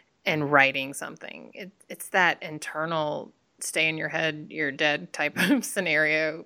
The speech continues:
because it'll just make you crazy if you don't do something externally.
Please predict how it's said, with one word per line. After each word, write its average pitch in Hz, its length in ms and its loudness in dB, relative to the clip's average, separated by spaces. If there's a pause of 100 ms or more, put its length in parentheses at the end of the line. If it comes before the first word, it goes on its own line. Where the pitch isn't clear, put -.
because 160 500 -2
it'll 180 200 -2
just 175 220 -4
make 160 200 -6
you 147 80 -6
crazy 156 460 0
if 147 140 -8
you 156 80 -4
don't 156 320 2 (480)
do 180 200 0
something 170 680 0
externally. - 840 -6